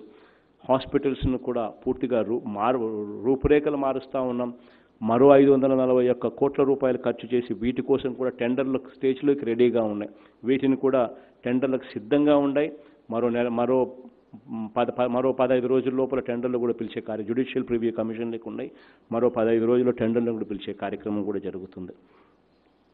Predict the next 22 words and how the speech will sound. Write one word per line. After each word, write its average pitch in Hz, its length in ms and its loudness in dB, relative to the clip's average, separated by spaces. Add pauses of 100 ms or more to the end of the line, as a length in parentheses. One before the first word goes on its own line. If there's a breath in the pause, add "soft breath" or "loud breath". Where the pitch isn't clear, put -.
(720 soft breath)
ఇంతకు 143 220 2
ముందే 165 280 8
నేను 151 200 4
చెప్పా, 131 260 0 (380)
పదకొండు 143 440 6
మెడికల్ 139 380 4
కాలేజెస్ 143 540 4
మనకు 120 240 -2
టీచింగ్ 139 340 -2
హాస్పిటల్స్ 127 560 -4
ఇవాళ 113 240 0
ఉన్నాయి. 120 380 2 (500 loud breath)
వీటిని 143 640 4 (720)
మరో 120 440 6
పదహారు 139 500 4
మెడికల్ 139 380 0
కాలేజ్, 143 340 -6
teaching 139 320 -4
medical 123 300 -4
కాలేజెస్ను 120 580 -6 (100)
యాడ్ 123 240 -4
చేస్తూ 123 420 -4